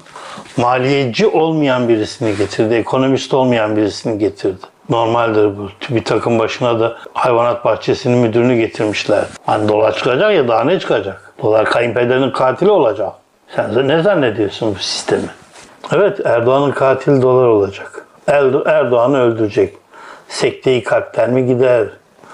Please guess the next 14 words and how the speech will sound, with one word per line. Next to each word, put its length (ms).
Yoksa 300
intihara 600
mı 120
sürüklenir? 800
Yoksa 300
artık 440
dolar 280
yüzünden 680
seçimi 480
kaybeder 680
de 240
enfarktüs 680
mü 100
geçirir? 680